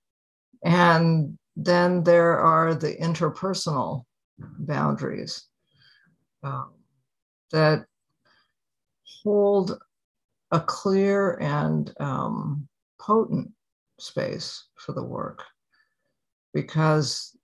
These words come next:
the confidentiality allows the directee to be fully self-revealing. And that's a kind of space most of us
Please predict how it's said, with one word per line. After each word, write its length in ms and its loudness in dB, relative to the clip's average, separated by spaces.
the 120 -2
confidentiality 1400 0
allows 920 0
the 340 -4
directee 800 -2
to 100 -10
be 520 -6
fully 340 4
self-revealing. 1080 0
And 500 2
that's 840 0
a 60 -2
kind 300 -2
of 80 0
space 720 -2
most 400 0
of 140 -6
us 440 -4